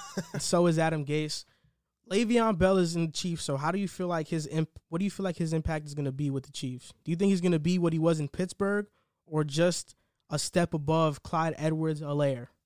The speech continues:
Speaker 1: I think it'll just be another addition to the passing game. I think that was always one of his best skills. You know, I don't think he's gonna necessarily be there to just run the ball, run the ball. I think he's gonna be more suited for the passing game 'cause that's really his strength, getting out there, screen routes, all that good stuff. So I think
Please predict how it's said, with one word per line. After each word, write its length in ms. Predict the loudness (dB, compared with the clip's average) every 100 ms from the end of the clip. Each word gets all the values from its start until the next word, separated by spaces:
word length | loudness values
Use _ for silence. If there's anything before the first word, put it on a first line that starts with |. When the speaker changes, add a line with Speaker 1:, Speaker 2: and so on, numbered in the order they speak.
| _ _ _ _
Speaker 1:
I 40 | _
think 140 | -20 -16
it'll 100 | -14
just 140 | -12
be 140 | -10 -10
another 240 | -8 -10
addition 340 | -10 -10 -12 -14
to 100 | -14
the 60 |
passing 400 | -12 -10 -10 -12 -20
game. 180 | -20 _ _ _ _ _ _
I 40 |
think 200 | -12 -10
that 120 | -8 -8
was 120 | -8
always 280 | -10 -10 -12
one 140 | -12
of 80 | -12
his 100 | -12
best 280 | -12 -10 -12
skills. 420 | -8 -8 -8 -12
You 60 |
know, 100 | -16
I 80 | -10
don't 160 | -10 -10
think 140 | -12
he's 120 | -12
gonna 140 | -12 -12
necessarily 640 | -12 -12 -12 -10 -10 -12 _ _ _ _ _
be 140 | -12 -8
there 180 | -6
to 140 | -8 -12
just 220 | -14 -14
run 260 | -14 -12 -10
the 60 | -8
ball, 220 | -8 -6
run 160 | -8
the 80 | -8
ball. 160 | -8 -8
I 60 |
think 180 | -8 -12
he's 160 | -14 -14
gonna 160 | -14
be 100 | -12
more 220 | -14 -14 -14
suited 380 | -12 -10 -10
for 100 | -14
the 100 | -20
passing 400 | -18 -12 -12 -12
game 160 | -14 -14
'cause 80 | -14
that's 260 | -14 -14 -12
really 280 | -14 -14 -20 _ _ _
his 160 | -14 -14
strength, 380 | -10 -8 -8 -10
getting 240 | -14 -10
out 220 | -10 -10
there, 280 | -10 -8 -8 -12
screen 340 | -16 -12 -10
routes, 260 | -8 -10 -10
all 200 | -10 -8
that 200 | -8 -10
good 160 | -16
stuff. 280 | -12 -12 -10
So 120 | -12
I 40 | -12
think 240 | -12 -16